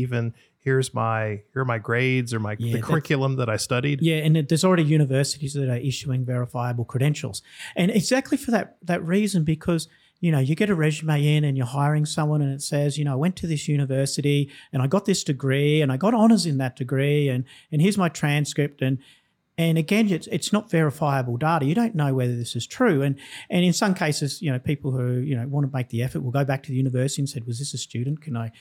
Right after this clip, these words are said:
Speaker 2: can I verify this?" And it, and it's often really hard to do that. It's really hard to, you know, verify if someone's got a degree and they got these results and things. Whereas what, what really should happen is when you finish your degree, you should be issued a verifiable credential that says, you know, "I got this engineering degree and I got it with honors,"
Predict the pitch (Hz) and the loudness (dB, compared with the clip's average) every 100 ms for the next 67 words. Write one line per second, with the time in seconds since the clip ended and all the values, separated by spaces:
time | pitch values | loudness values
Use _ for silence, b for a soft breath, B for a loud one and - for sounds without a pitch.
0 | b - 143 120 123 139 156 143 139 147 | b -4 -2 0 0 0 0 2 2 0
1 | 123 - - 143 135 156 143 131 131 113 | -4 -10 -6 -4 -2 -2 -4 -4 -4 -4
2 | 117 110 113 110 101 98 - b b b | -6 -8 -12 -12 -12 -14 -16 b b b
3 | _ 165 196 196 151 139 127 139 131 123 | _ 0 2 4 2 0 0 0 0 2
4 | 123 123 - 127 123 127 127 127 - 123 | 0 -2 -2 -4 -4 -2 -2 -2 -2 -4
5 | 123 123 120 127 127 120 120 123 123 117 | -4 -4 -2 -2 -2 -2 -6 -6 -6 -4
6 | 120 120 135 - 123 131 131 B B B | -4 -6 -6 -8 -4 -4 -4 B B B
7 | B 165 190 160 151 233 - 165 196 156 | B 2 4 2 0 -6 -4 -4 -2 0
8 | 190 269 220 - 214 185 156 - 143 139 | 2 2 0 2 0 2 0 0 0 2
9 | 135 B B B - 165 143 - 214 247 | 0 B B B 0 2 2 2 2 2
10 | - 147 135 160 147 143 143 143 156 214 | 0 0 2 2 2 0 0 0 0 -2
11 | 214 180 170 - 160 156 - 135 139 196 | -2 0 0 0 -2 -2 -4 -4 -4 -6
12 | 196 156 - 143 139 139 127 139 165 - | -6 -8 -4 0 0 -2 -4 -4 -8 -12
13 | _ 160 151 151 160 175 175 139 143 160 | _ -2 0 0 0 0 -2 -2 -2 -2
14 | 160 165 180 160 127 160 247 | 0 -2 0 0 0 0 -2